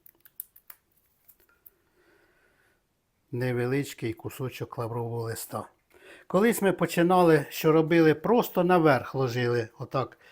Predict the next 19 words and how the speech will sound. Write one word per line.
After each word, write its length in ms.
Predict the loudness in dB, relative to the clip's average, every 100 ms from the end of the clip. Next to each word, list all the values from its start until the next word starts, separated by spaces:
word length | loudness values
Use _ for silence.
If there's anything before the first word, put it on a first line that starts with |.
| -20 -20 _ -4
десь 380 | -2 -2 -4
п'ять-шість 640 | -4 2 2 0 -2 -4 0
горошинок 720 | 0 0 -2 0 2 0 0 -12 -20 -20 -2
і 100 | 4
лавровий 540 | 6 6 6 6 4
лист. 340 | 2 0 -6 -4
Але, 340 | 0 2 0 -4 _ _ _ -6
ну, 300 | -2 -2 -2 _ _ _
начебто 580 | 2 4 4 0 -4 -2
для 260 | 0 2 2
того, 280 | 2 2
щоб 320 | 0 -4 -8 -2
краще 600 | 2 4 2 -2 -8 -10 -12 -20 -20
все 260 | -6 -2 -2
це 180 | -2 -8
просочилося, 1000 | -2 -2 0 -4 -2 2 2 2 0 -4 -8 -20 -20 _ _
трошки 440 | 0 0 0 -2 -4 0
і 120 | 2
наверх, 500 | 2 4 4 2